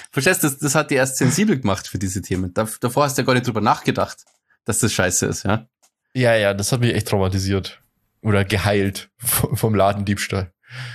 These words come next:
Speaker 1: Aber das ist, glaub ich, bei Kindern wahrscheinlich so der, der absolute Klassiker. Also ich bin nie erwischt worden mit, mit Ladendiebstahl, ich hab das auch erst einmal gemacht.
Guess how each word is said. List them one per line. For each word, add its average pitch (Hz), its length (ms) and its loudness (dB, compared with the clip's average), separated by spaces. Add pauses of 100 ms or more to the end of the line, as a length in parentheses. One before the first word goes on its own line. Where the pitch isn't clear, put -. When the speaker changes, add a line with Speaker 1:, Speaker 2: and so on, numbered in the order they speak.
(460)
Speaker 1:
Aber 147 180 2
das 190 160 2
ist, 277 160 0
glaub 196 160 2
ich, 156 60 -2
bei 147 100 2
Kindern 208 580 0
wahrscheinlich 147 400 0
so 135 100 0
der, 123 160 2
der 113 240 0
absolute 113 440 0
Klassiker. - 420 -2
Also 135 180 2
ich - 80 -4
bin 160 240 2
nie 180 140 4
erwischt 185 340 0
worden 170 180 2
mit, 147 160 -4
mit 131 180 -2
Ladendiebstahl, 147 520 0
ich 127 60 4
hab 127 100 0
das - 120 -2
auch 92 60 0
erst 113 220 -2
einmal 139 260 0
gemacht. 131 360 -2